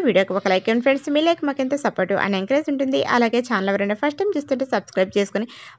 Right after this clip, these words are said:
పక్కనే ఉన్న బెల్ ఐకాన్ క్లిక్ చేసి all అనే ఆప్షన్ యాక్టివేట్ చేసుకోండి. ఇలా చేయడం వల్ల వీడియో అప్‌లోడ్ చేసినప్పుడు నోటిఫికేషన్ అనేది మీ వరకు వస్తుంది. మీరు ప్రతి వీడియోని కూడా మిస్ కాకుండా చూడొచ్చు. ఇక ప్రజెంట్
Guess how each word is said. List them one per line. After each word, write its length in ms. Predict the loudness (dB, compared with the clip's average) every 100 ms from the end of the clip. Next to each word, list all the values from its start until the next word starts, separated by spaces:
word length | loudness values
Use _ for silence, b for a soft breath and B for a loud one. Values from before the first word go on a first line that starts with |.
| -2
పక్కనే 240 | 0 2 2
ఉన్న 100 | 2 2
బెల్ 140 | 2
ఐకాన్ 200 | 0 -2 -4
క్లిక్ 180 | -2 -4
చేసి 200 | -2 -2 2
all 120 | 2 2
అనే 140 | 0
ఆప్షన్ 200 | -2 -6
యాక్టివేట్ 280 | -2 -4 -2 -4
చేసుకోండి. 380 | -2 -2 -2 -2 0
ఇలా 120 | 0 0
చేయడం 200 | -2 -2 0
వల్ల 120 | 0 2
వీడియో 180 | 4 2
అప్‌లోడ్ 220 | 2 -2 -4
చేసినప్పుడు 320 | -6 -2 -4
నోటిఫికేషన్ 340 | -2 -4 -2
అనేది 140 | 0 0
మీ 60 | -2
వరకు 140 | -2 -4
వస్తుంది. 240 | -4 -6 B B B B 0
మీరు 140 | 0 4
ప్రతి 200 | 2 4 2
వీడియోని 240 | 2 0 0
కూడా 80 | 2 0
మిస్ 140 | -2
కాకుండా 220 | -6 -4 -4
చూడొచ్చు. 320 | -4 -4 -4 -8 B B B _ 0
ఇక 100 | 2 2 4
ప్రజెంట్ 280 | 4 4